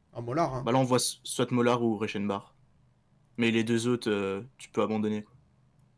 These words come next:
Speaker 1: Oh, Reichenbach, et je vais mettre Kung qui va protéger un peu. Ah non, c'est rien, il a soixante-quatre. Euh, il a soixante-quatre, il va protéger un peu Godu, quoi, mais bon, euh,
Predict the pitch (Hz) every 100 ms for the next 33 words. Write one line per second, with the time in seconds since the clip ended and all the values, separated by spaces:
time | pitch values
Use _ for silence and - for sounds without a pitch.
0 | _ _ _ _ _ _ _ _ _ -
1 | 123 117 127 127 127 131 143 131 117 120
2 | 117 - 143 139 139 120 117 117 - 120
3 | 117 127 120 123 123 - 110 95 - -
4 | 107 127 - - 117 120 - - - _
5 | _ _ _ _ _ _ _ _ _ _
6 | _ _ _ _ _ _ - 67 65 67
7 | - 135 127 123 131 127 139 131 - 123
8 | 120 117 - 123 120 123 123 131 139 135
9 | 131 123 117 110 110 110 95 73 60